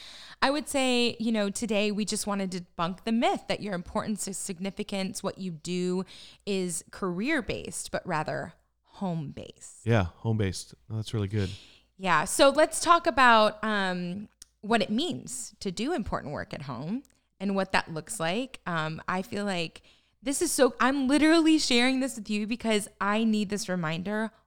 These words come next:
Speaker 1: all of the time.
Speaker 2: Yeah.
Speaker 1: Like, I am living this, need this reminder. So the first thing is I want to tell you guys, when you're striving to make that important work be the work you do at home,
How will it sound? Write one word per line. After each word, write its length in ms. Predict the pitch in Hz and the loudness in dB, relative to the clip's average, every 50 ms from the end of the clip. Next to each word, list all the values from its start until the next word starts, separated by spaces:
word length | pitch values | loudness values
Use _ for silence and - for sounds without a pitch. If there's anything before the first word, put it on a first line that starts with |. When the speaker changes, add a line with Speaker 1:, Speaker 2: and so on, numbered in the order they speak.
| _ _ _ _ - | _ _ _ _ 0
Speaker 1:
all 580 | 190 196 190 185 185 180 175 180 185 180 165 - _ _ - | 2 4 6 6 6 6 4 2 0 -4 -8 -14 _ _ -4
of 340 | 180 175 165 160 160 170 - _ _ | -4 -2 -2 -4 -6 -8 -14 _ _
the 100 | 165 165 | -8 -8
time. 460 | 156 - - - 117 87 - - 196 214 | -8 -8 -8 -8 -8 -8 -8 -8 -6 -4
Speaker 2:
Yeah. 80 | 104 104 | -2 -2
Speaker 1:
Like, 140 | 185 - - - | -2 -2 -2 -2
I 80 | 208 | 0
am 260 | 208 208 202 196 190 185 | 2 2 2 2 0 0
living 360 | 185 190 185 226 233 226 233 | 0 0 0 2 2 2 2
this, 280 | 240 233 240 233 - - - - - - - _ - | 2 2 0 -2 -4 -8 -16 -18 -20 -20 -18 _ -6
need 200 | 196 196 196 180 | -2 -2 0 0
this 160 | 196 180 - | -2 -2 -2
reminder. 460 | 180 165 151 85 - - 87 - - | -2 -4 -4 -6 -6 -6 -6 -4 -4
So 400 | 190 - - 233 220 208 196 185 - - - - - - - _ _ _ _ | -4 -2 2 4 4 4 4 0 -4 -12 -20 -20 -20 -20 -20 _ _ _ _
the 80 | 233 226 | -6 -4
first 420 | - - 254 302 311 - - - | 0 2 4 4 4 2 0 2
thing 320 | 254 247 240 240 233 233 - - | 4 4 6 4 4 2 0 0
is 580 | - 202 190 185 180 180 180 175 175 180 - - - _ - | 0 2 2 4 4 4 2 0 -2 -4 -6 -8 -10 _ -6
I 140 | 190 196 190 | -4 -2 -2
want 240 | 190 185 - 196 | 0 -2 -2 -2
to 80 | 208 202 | -4 -6
tell 220 | - - - 175 | -6 -6 -4 -4
you 180 | 180 185 180 175 | -2 -2 -2 -2
guys, 440 | - 170 156 156 147 151 160 175 185 | -2 -2 -2 -2 -2 -4 -4 -6 -6
when 120 | 165 170 170 | -6 -4 -4
you're 100 | 180 185 | -4 -4
striving 1000 | - - - - - - 110 127 - 269 277 277 233 269 269 269 269 269 269 262 - | -4 -6 -6 -8 -8 -4 0 2 2 4 2 2 2 2 2 2 2 2 0 -2 -2
to 100 | - 208 | -2 -2
make 180 | 190 185 185 | -2 -2 -2
that 140 | - 160 160 | -2 -2 -2
important 480 | - - - - 208 - - 233 220 208 | -2 -4 -2 -2 -2 0 0 0 0 2
work 460 | 202 185 180 180 175 - - - - _ - | 2 2 2 2 0 -2 -4 -10 -20 _ -12
be 140 | - 175 165 | -8 -6 -4
the 120 | 151 151 | -4 -2
work 240 | 135 160 185 - - | 0 0 0 0 -2
you 60 | 208 | -2
do 100 | 180 202 | 0 0
at 120 | - - - | -2 -2 -4
home, 420 | - 170 156 151 151 151 156 | -6 -6 -4 -4 -6 -8 -8